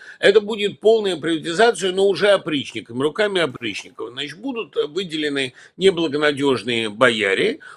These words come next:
у которых будут отбирать. Другое дело, что при этом, так сказать, будут отбирать, помните, тогда же была приватизация жилья, роздали квартиры. Теперь эти квартиры будут отбирать обратно в государственную собственность. Честно, Стас, когда я уезжал из России,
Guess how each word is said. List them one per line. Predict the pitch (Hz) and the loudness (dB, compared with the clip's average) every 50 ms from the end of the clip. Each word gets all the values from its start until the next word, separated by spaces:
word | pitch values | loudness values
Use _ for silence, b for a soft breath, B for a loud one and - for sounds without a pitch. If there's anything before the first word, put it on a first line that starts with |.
| B B | B B
у | - 190 | -6 0
которых | 175 226 233 220 240 277 285 294 262 220 208 | 4 4 4 4 2 -2 -2 -2 -4 -4 -4
будут | 247 269 233 262 226 190 | -4 -4 -4 -4 0 2
отбирать. | 233 226 208 185 190 196 165 143 120 110 104 | 2 2 2 2 0 2 2 2 0 0 -4
Другое | 120 156 185 190 220 262 262 | -6 -8 -8 -6 -6 -6 -6
дело, | 202 214 233 226 220 208 | -4 -2 -2 0 0 -2
что | 180 - - 180 | -4 -4 -6 -8
при | - - 160 185 | -8 -4 -2 2
этом, | 202 214 208 185 202 180 170 165 156 139 | 2 2 2 0 -4 -6 -6 -10 -12 -12
так | 160 156 143 | -12 -12 -10
сказать, | - - 147 147 139 | -10 -10 -10 -10 -8
будут | 135 170 196 - - | -6 -6 -4 -2 -2
отбирать, | 165 160 139 160 175 175 175 156 - | -2 -2 0 0 0 0 0 -2 -2
помните, | 208 240 254 233 - - - | -4 -4 -4 -4 -6 -6 -4
тогда | 143 135 131 135 151 | -4 -4 0 -2 -2
же | 131 117 | -2 -2
была | 127 135 143 139 | -2 0 0 0
приватизация | - 135 147 151 151 143 - 175 185 214 214 - - 151 143 131 | 0 -2 -8 -12 -12 -14 -8 -4 -2 -2 -2 -2 -2 -2 -2 -2
жилья, | 139 123 123 120 110 117 127 135 135 131 120 - B B B B B | -2 -4 -4 -4 0 4 6 8 8 6 4 0 B B B B B
роздали | 160 185 220 202 - 185 160 151 | 4 4 4 4 4 0 0 0
квартиры. | - - 147 143 143 139 135 - 147 147 151 156 160 | 0 2 2 2 2 0 -2 -4 -2 -2 0 -2 -2
Теперь | 165 - 220 214 262 285 285 247 | -4 -6 -6 -4 -2 -2 -2 -2
эти | 202 202 | -2 2
квартиры | 247 262 262 240 - 269 269 262 | 4 4 4 4 2 -6 -6 -4
будут | 233 240 262 214 - | -6 -6 -6 -2 0
отбирать | 233 214 202 220 220 226 214 - 208 | -2 0 0 0 0 0 0 -2 -2
обратно | 202 185 170 170 170 160 135 - 156 147 | -4 -2 0 0 0 0 0 -2 -8 -8
в | 139 | -8
государственную | 143 135 127 165 151 165 156 135 - - 151 151 135 | -8 -12 -12 -8 -6 -4 -4 -6 -8 -12 -14 -14 -12
собственность. | - 147 131 110 - - _ _ _ _ _ _ _ _ _ _ _ - - 117 117 _ B B B B B B | -10 -10 -10 -10 -12 -20 _ _ _ _ _ _ _ _ _ _ _ -20 -18 -18 -18 _ B B B B B B
Честно, | - - - 285 277 202 233 254 226 | 0 4 4 4 4 2 -4 -6 -8
Стас, | - - - 208 - - - - _ _ | -6 -4 -2 -2 -2 -2 -4 -12 _ _
когда | - 147 151 151 - 220 220 | -10 -10 -10 -4 0 0 0
я | 208 185 170 156 135 | 0 0 0 -2 -2
уезжал | 120 120 117 117 123 123 113 - 127 113 98 98 | -2 -4 -4 -4 -4 -6 -4 -4 -2 -2 -2 -4
из | 92 95 110 | -8 -10 -8
России, | 113 - 170 - - - 277 254 247 - - | -8 -8 -8 -8 -8 -8 -6 -6 -6 -6 -8